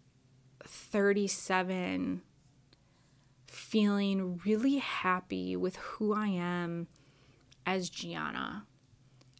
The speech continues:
and as a mom and as a wife and as a friend and as a business owner. And so I,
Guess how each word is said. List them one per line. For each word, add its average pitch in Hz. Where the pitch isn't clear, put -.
and 196
as 190
a 190
mom 185
and 190
as 185
a 190
wife 180
and 196
as 185
a -
friend 185
and 190
as 170
a 175
business 196
owner. 196
And 190
so -
I, 240